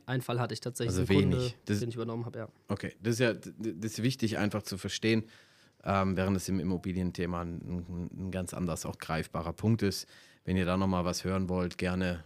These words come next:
Speaker 2: spult mal zurück, Folge zweiundzwanzig mit Lukas Falter und hört euch an, ähm, was Bienen mit E S G zu tun haben auf Dächern. Das, äh, war ein spannendes Thema. Now, never mind, wir wollen zurückkommen, wissenschaftliches Investieren.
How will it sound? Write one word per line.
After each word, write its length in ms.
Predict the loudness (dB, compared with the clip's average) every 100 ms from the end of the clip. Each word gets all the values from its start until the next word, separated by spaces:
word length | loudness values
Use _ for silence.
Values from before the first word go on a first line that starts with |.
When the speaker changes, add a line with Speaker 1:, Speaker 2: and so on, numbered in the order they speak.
| -14
Speaker 2:
spult 280 | -6 -4 -4
mal 120 | -4
zurück, 300 | -2 -2 -2
Folge 380 | -4 -4 -4 -6
zweiundzwanzig 720 | -2 0 0 -2 -6 -6 -6
mit 140 | -4
Lukas 240 | -4 -6 -4
Falter 380 | -4 0 -2 -2 -12 -20 -20 -12 0
und 400 | 2 2 2 2
hört 240 | 2 2
euch 320 | -2 -2 0
an, 500 | 2 4 4 4 2 0
ähm, 380 | 0 2 2 2 0
was 180 | 0 0
Bienen 680 | 4 6 6 4 -2 -10 -14 -20 _ _
mit 260 | 0 0 0 -2
E 100 | -2
S 140 | 0
G 140 | -4
zu 140 | -2 -6
tun 280 | -4 -4 -2
haben 300 | -2 -2 -4 _ _ -12
auf 200 | -4 -4
Dächern. 340 | -2 -2 0 0
Das, 240 | -2 -2
äh, 200 | -4 -4
war 140 | 2 2
ein 100 | 4
spannendes 340 | 4 4 4
Thema. 240 | 0 0 -6 -20 -18 -12 0
Now, 180 | 2 2
never 180 | 2 4
mind, 260 | 4 4 4
wir 120 | 6
wollen 420 | 6 8 6 2
zurückkommen, 600 | 0 4 4 4 4 4 4
wissenschaftliches 720 | 4 4 4 2 0 0 2
Investieren. 640 | 2 2 0 2 4 4